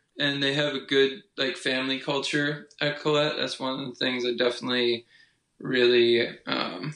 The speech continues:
kinda enjoyed about Colette. They have definitely a good culture. Um, but again, found myself, like, almost, you know, similar kind of cadence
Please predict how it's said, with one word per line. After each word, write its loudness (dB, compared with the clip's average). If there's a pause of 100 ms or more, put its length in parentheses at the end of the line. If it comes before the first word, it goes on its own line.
(160)
kinda 2
enjoyed 6
about 0 (460)
Colette. 2
They 0
have 0
definitely -2
a -2
good 0
culture. 2 (480)
Um, 2 (1040)
but 8 (400)
again, 2
found 2
myself, 4
like, 2
almost, -4
you 0
know, 0 (260)
similar 6
kind 2
of -4
cadence 2